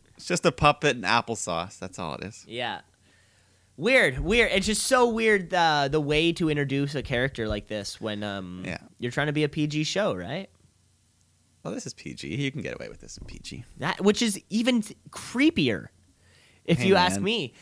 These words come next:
Speaker 1: It's like when you watch that, uh, you know, you watch, like, Two and a Half Men or something, or you,
Speaker 2: Yeah,
Speaker 1: you, like,
Speaker 2: that's
Speaker 1: like,
Speaker 2: P G,
Speaker 1: like a show
Speaker 2: right?
Speaker 1: like that, that's P G, but they're talking about, like, banging strippers.
Speaker 2: Yeah,
Speaker 1: But if you
Speaker 2: in
Speaker 1: say
Speaker 2: front of a child.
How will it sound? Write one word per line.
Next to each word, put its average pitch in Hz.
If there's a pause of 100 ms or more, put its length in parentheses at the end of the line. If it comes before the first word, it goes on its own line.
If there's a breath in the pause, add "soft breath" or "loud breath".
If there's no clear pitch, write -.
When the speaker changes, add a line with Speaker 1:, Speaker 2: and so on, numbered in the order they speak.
Speaker 1:
It's 208
like 247
when 285
you 440
watch 190
that, 151
uh, 117 (420 loud breath)
you 170
know, 208
you 226
watch, 214
like, 220
Two 165
and 175
a -
Half 156
Men 117 (600 soft breath)
or 131
something, 139
or 131
you, 135
Speaker 2:
Yeah, 120
Speaker 1:
you, 165
like, 156
Speaker 2:
that's -
Speaker 1:
like, -
Speaker 2:
P 110
G, 107
Speaker 1:
like 139
a -
show 135
Speaker 2:
right? 175
Speaker 1:
like 247
that, 214
that's 202
P 226
G, 185
but 156
they're 165
talking 170
about, 135
like, 120 (340)
banging 135
strippers. 110
Speaker 2:
Yeah, 135
Speaker 1:
But 180
if 175
you 185
Speaker 2:
in 110
Speaker 1:
say 185
Speaker 2:
front 123
of 117
a 120
child. 123